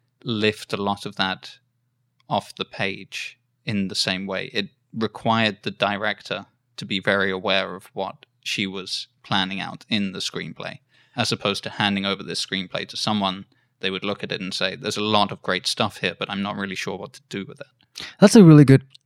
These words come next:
Speaker 2: point you just made, because as screenwriters,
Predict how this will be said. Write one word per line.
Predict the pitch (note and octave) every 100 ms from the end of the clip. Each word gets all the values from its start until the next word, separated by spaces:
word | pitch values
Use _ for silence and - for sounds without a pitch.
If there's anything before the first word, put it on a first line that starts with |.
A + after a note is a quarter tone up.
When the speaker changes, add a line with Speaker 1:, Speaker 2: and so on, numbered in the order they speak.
| _ -
Speaker 2:
point | C#3 C#3 A#2
you | G#2
just | F#2 -
made, | F#2 F2+ -
because | G#2 - G#2+ G#2 G#2 - - - - - -
as | A#2 -
screenwriters, | D3 D3+ C3+ A#2 A2 G#2+ G#2+ - -